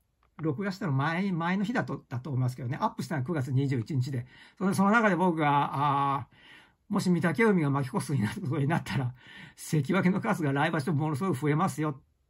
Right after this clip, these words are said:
て言ったんですけどね。僕それ言った後、「いや、御嶽海まだ巻き越してないのに、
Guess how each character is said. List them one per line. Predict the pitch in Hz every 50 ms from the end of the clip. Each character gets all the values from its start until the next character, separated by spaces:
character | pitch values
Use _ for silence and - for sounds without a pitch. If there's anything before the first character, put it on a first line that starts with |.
| _ _
て | - 139
言 | 131
っ | 127
た | 127 - 214 156
ん | 147
で | 135
す | 127 -
け | -
ど | 120 113
ね。 | 127 143 135 127
僕 | 127 202 170
そ | - - 170
れ | 180
言 | 180 180
っ |
た | - 185 185
後、 | 180 156 135 127 - - - - -
「い |
や、 | 147 151 139
御 | 139 147 139
嶽 | 160 151 - 247
海 | 208 160
ま | 151 180
だ | 180 147
巻 | 131 147 135 -
き | -
越 | 233 202 -
し |
て | - 165
な | 160 175
い | 156
の | 135
に、 | 135 131 127